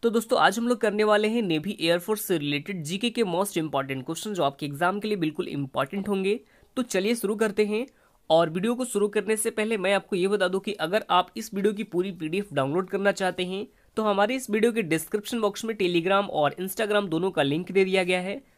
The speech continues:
तो सबसे पहले आपको क्या करना होगा, Telegram चैनल ज्वाइन करना है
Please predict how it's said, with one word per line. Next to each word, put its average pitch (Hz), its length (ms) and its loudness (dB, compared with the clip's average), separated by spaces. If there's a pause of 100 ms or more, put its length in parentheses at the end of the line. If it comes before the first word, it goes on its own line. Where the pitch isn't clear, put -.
(140)
तो 220 80 -4
सबसे 220 260 -8
पहले 226 180 -2
आपको 226 180 -4
क्या 180 120 -2
करना 196 240 -2
होगा, 214 180 -4
Telegram 185 500 0
चैनल 175 300 0
ज्वाइन 143 260 -2
करना 185 240 -2
है 185 200 -6